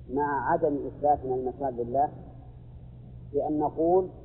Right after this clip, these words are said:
لا يعلم من يذكر في السماوات والأرض الغيب إلا الله"، ما نقول من استقر، <coughs> وحينئذ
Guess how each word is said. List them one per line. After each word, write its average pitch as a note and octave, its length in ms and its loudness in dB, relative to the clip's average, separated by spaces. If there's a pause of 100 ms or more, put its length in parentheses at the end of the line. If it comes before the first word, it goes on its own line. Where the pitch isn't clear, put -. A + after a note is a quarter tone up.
(400)
لا D3 180 8
يعلم C#3 720 4
من D3+ 300 0
يذكر B2+ 580 2
في C#3 140 -10
السماوات B2+ 420 -4
والأرض A#2+ 320 -8 (1800)
الغيب C#3 320 4
إلا B2+ 160 -2
الله"، A#2+ 200 -2 (160)
ما F#3+ 100 6
نقول E3+ 220 6
من C#3+ 180 4
استقر، C#3+ 340 0 (800)
<coughs> - 920 2
وحينئذ E3 600 4